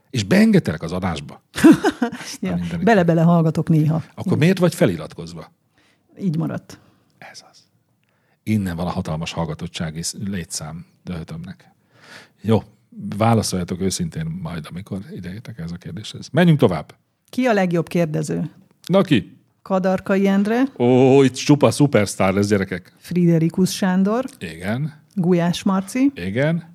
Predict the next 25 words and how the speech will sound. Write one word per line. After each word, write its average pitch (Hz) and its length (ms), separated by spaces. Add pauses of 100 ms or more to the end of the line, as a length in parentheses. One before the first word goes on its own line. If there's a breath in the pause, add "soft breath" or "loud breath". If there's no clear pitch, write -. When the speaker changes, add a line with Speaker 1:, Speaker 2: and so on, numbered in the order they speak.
(100)
Speaker 2:
Vejszer 170 440
Alinda. 170 480
Speaker 1:
Vejszer 101 500
Alinda 80 540
is 85 180
ott - 140
van 85 160
a 90 80
legjobb 90 300
kérdezők 90 540
között. 95 500 (1200 soft breath)
Ismered 107 420
mind 107 160
a 113 40
négynek 110 360
a - 20
Speaker 2:
Mhm. 104 80
Speaker 1:
munkásságát? 101 720 (120)
Még 87 160
Alindáit 90 500
is? - 300
Speaker 2:
Mhm. 208 200 (640)
Speaker 1:
Na. 131 200 (800)
Speaker 2:
Gulyás 196 560
Marci. 170 320